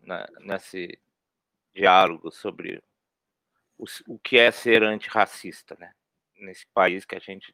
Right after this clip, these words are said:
tá dando todo esse, esse, que você colocou tão bem, esse, esse, o, o que estamos vivendo. Porque a gente ouve muito, assim, eu não, é, a gente ouve muito o fato de que,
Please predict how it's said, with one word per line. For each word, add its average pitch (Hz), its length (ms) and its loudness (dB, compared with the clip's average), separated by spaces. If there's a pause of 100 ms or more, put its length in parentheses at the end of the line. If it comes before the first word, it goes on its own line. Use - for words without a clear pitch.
tá 98 120 0
dando 95 280 -6
todo 104 360 -2
esse, 95 360 -8 (680)
esse, - 500 -6 (220)
que 107 80 -6
você 95 400 2
colocou 92 420 2
tão 107 240 2
bem, 95 300 0
esse, - 400 -8
esse, 95 460 -12 (380)
o, 101 120 -14 (280)
o 101 120 -8
que - 140 -2
estamos 104 460 0
vivendo. - 420 -10 (840)
Porque - 220 2
a 131 60 8
gente 147 360 4
ouve 151 300 8
muito, 151 400 2
assim, 120 400 0
eu 135 280 6
não, 131 220 -2 (320)
é, 107 360 10
a 107 120 6
gente 139 260 2
ouve 139 240 8
muito 123 560 -2 (720)
o 117 100 -2
fato 120 560 6
de 110 220 -10
que, 110 840 -4